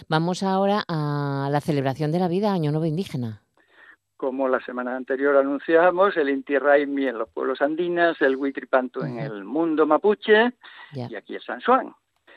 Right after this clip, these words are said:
Speaker 2: El solsticio pasado se ha celebrado de la manera que se ha celebrado y la vida, pues hay que celebrarla. El Año Nuevo mapuche todavía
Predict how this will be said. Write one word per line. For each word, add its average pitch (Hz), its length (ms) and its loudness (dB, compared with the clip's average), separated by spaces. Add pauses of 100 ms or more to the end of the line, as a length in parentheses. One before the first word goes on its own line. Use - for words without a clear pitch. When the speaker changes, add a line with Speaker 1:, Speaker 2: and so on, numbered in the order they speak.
(200)
Speaker 2:
El 151 140 0
solsticio 160 800 6
pasado 202 440 2
se - 80 -2
ha 143 80 2
celebrado 180 880 4
de 120 300 -8
la 127 120 0
manera 127 360 -2
que - 80 -20
se 135 60 -10
ha 117 40 -8
celebrado 226 580 -2
y 120 420 -8
la - 200 -12
vida, 151 480 -4 (100)
pues - 200 -12
hay 104 80 -8
que - 140 -18
celebrarla. 127 580 -2
El 113 100 -2
Año 151 220 -2
Nuevo 151 240 -2
mapuche 160 680 -4 (300)
todavía 143 560 2